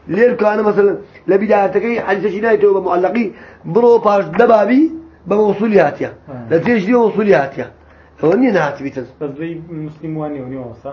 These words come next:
Speaker 1: بەرێ؟
Speaker 2: لەی موسلیم وانیە هەمووی؟
Speaker 1: معل-، معلقاتی موسلیم،
Speaker 2: آه.
Speaker 1: موسلیم هەندێک لەڵێ سێزدە معلقی تێدایە.
Speaker 2: بە هەمووی؟
Speaker 1: نا، بەس بەخۆی وە نییە.
Speaker 2: آه.
Speaker 1: منهم من أوصله إلى سبعين أو تسعين.
Speaker 2: آه.
Speaker 1: بەڵام ناگاتەوە عەدەدەی کە لە بوخاری هەیە.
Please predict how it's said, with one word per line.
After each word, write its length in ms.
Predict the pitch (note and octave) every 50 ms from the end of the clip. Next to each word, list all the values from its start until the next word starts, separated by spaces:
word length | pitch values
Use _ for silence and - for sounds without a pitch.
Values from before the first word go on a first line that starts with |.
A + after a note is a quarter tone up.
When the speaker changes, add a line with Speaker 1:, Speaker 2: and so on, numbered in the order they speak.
| C#3 -
Speaker 1:
بەرێ؟ 180 | E3+ F#3 A3 A#3 A#3+ - - - -
Speaker 2:
لەی 140 | C#3+ C#3 C#3+ D3 C#3+
موسلیم 280 | C3 - - D3+ D3 D3
وانیە 220 | C#3+ C#3+ C3+ B2+ A#2+ A#2
هەمووی؟ 280 | C#3 D3+ D3+ D3 D3+ D#3+ - - - D#3
Speaker 1:
معل-، 460 | D3 D3 C#3+ - F#3+ - G#2 G#3+ - G#3 G#3
معلقاتی 680 | G#3 G3 G3+ G#3 G3+ - B3 B3+ B3 B3 A3+ G3+ F#3 F#3
موسلیم، 400 | F#3 F3+ E3 - - G#3+ A#3 A3+ G#3 - - - -
Speaker 2:
آه. 120 | C3+ C3
Speaker 1:
موسلیم 300 | F3 F#3 F3+ F#3 A3 A#3 A#3+
هەندێک 200 | B3+ B3 A#3 A#3
لەڵێ 180 | A#3 A#3 A#3+ G3+ - - - - - -
سێزدە 300 | G3 G#3 G#3 F3 C4 B3+ -
معلقی 360 | E3 - F3+ F3+ F3 - E3 - D3+
تێدایە. 320 | D3 C#3 C#3 C3 - D#3+ - - - - C3+
Speaker 2:
بە 40 | B2+ C3
هەمووی؟ 220 | C#3 C3+ B2 A2+ - - - G3+ G#3+
Speaker 1:
نا، 100 | - - - -
بەس 100 | E3 D3+ D3
بەخۆی 180 | - F3+ F#3 F#3+
وە 60 | G3+ G#3+
نییە. 160 | G3 D3+ A#2+ - - - - - _ _ - - -
Speaker 2:
آه. 140 | C3+ A#2+ A#2 A2 - F3+ A3+
Speaker 1:
منهم 240 | C4+ B3 A#3+ A#3 A3
من 100 | A3 A3
أوصله 340 | A3 A3 G3 A3 A#3+ A#3 A3+ A#3 A3+
إلى 160 | A3+ G#3+ G#3
سبعين 360 | - - G3 G3 - C4+ C#4
أو 80 | B3+ -
تسعين. 420 | - - - F3 F3+ D#3 C#3 A2+ - - - - _ - - - - - - - _ - -
Speaker 2:
آه. 360 | C#3 B2 A#2 A2+ A2 G#2+ G#2 G2 - - - - - -
Speaker 1:
بەڵام 200 | F3+ A3+ B3 C4+ D#4
ناگاتەوە 360 | B3+ F#3 F3+ E3+ F3 E3+ F3 E3+
عەدەدەی 320 | E3+ F3+ F3 F3 F3 F3 -
کە 60 | F3 E3+ F3
لە 40 | E3
بوخاری 280 | - - D#3 D3+ D3 C3 C3
هەیە. 120 | B2 A#2+